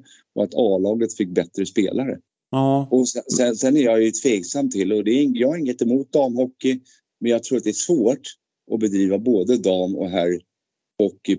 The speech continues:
Speaker 1: på, på elitnivå för båda två. Där tror jag
Speaker 2: Mm.
Speaker 1: tyvärr att i, i, med den organisationen Hammarby Hockey idag sitter, så tror jag man måste välja och bestämma sig. Vil-, vilken verksamhet ska vi satsa på de här,
Speaker 2: Mm.
Speaker 1: eh,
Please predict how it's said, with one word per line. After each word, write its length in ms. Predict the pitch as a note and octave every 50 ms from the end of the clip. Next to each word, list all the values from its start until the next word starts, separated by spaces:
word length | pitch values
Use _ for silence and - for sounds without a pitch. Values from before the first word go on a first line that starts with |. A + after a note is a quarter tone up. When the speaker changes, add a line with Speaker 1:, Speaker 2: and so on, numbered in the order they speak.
| - -
Speaker 1:
på, 180 | G2 F#2 F2
på 220 | F2 - - G2 F#2
elitnivå 680 | E2 F#2 G2+ G2+ F#2 - - - G#2+ C3+ C3 E2+ D#2+ - _ _ -
för 60 | G2+
båda 360 | G#2 G#2+ G2+ F2+ D#2+ F2+ F2
två. 280 | E2+ - - - - - _ _ _ _ _ _ _ _ _ _
Där 120 | - B2 B2+
tror 180 | B2+ - A#2
jag 80 | G#2+ C3+
Speaker 2:
Mm. 120 | C#3 C3+
Speaker 1:
tyvärr 360 | A#2 G2+ A#2 B2+ C3 A2+ F#2+ G2
att 60 | - _ _
i, 60 | G#2+
i, 280 | A2 F#2+ G2 A2 A2 A2+
med 160 | G2+ A2+ A2+
den 140 | A2 A#2+ C3+
organisationen 460 | C#3 C3 B2+ A#2+ A2 A2+ A#2 A2+ G#2+ F#2+
Hammarby 260 | G#2+ G#2+ G2 F2+ F#2+
Hockey 240 | F#2+ G#2+ G2+ - G2+
idag 380 | G2+ A2+ E3 E3 C3 G2+ F2+ -
sitter, 440 | - - - - _ - E2 F2 F2 _ _ _ _ _ _ _ _ _ -
så 60 | -
tror 180 | - - A2+ F#2+
jag 260 | F#2+ F#2+ F#2 F#2 F#2 -
man 100 | G#2+ G#2
måste 440 | G2+ G2+ F#2+ F#2+ - F2+ F2+ D2 A#1+ G1+ _ _ _ _ _ - G2 G2
välja 360 | G#2+ G2 E2+ F2+ F#2 F#2+ F#2
och 60 | F#2
bestämma 420 | F#2 F2+ F2+ - A#2+ C3+ C3+ A#2+
sig. 200 | F#2+ - D2 D2+
Vil-, 280 | D#2+ F#2 G#2 G2+ - -
vilken 680 | - G#2+ A#2 G2+ F2 - - C3 C3 B2 A2 F#2 - _ _ _ _ _ -
verksamhet 460 | G#2+ - - - - C#4+ - E2+ E2 - - - _ _ _ _ _ _ _ -
ska 120 | - - G2+
vi 100 | F#2 F#2
satsa 360 | - G2 F2+ - - - C3+
på 180 | - - - - _ _ _ _ _ _ _ _ _ _ _ _ _ _ _ _ _ _ _
de 120 | A#2+ A2+
här, 160 | G#2+ A#2+ A#2 A2+
Speaker 2:
Mm. 280 | A2+ - F2+ D#2+ C2+ F2
Speaker 1:
eh, 420 | D2+ - _ _ _ _ _ F2+